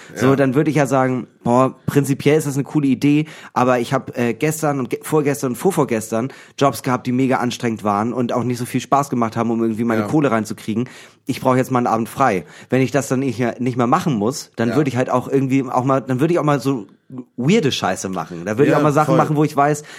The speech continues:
Speaker 1: das gefällt wahrscheinlich niemandem, aber es macht mir grad Spaß.
Speaker 2: Oder andersrum, äh, du, äh, schreibst an einem Buch vielleicht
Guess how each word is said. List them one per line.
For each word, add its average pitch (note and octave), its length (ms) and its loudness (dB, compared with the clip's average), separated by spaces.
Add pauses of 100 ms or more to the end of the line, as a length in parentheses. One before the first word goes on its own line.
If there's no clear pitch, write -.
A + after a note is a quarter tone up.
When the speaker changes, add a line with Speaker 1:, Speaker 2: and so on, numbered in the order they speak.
Speaker 1:
das C#3 160 0
gefällt D#3+ 280 0
wahrscheinlich C#3+ 340 0
niemandem, B2+ 300 0
aber B2 160 2
es A#2 120 -2
macht B2 140 -2
mir C#3+ 120 2
grad G2+ 200 -4
Spaß. - 420 -12 (500)
Speaker 2:
Oder C3 240 0
andersrum, D3+ 800 0
äh, B2+ 480 2 (260)
du, C3 440 2
äh, A2 420 -2 (520)
schreibst D3 500 -2
an C3+ 80 -2
einem C#3 140 -4
Buch B2+ 300 -4
vielleicht C3+ 560 -2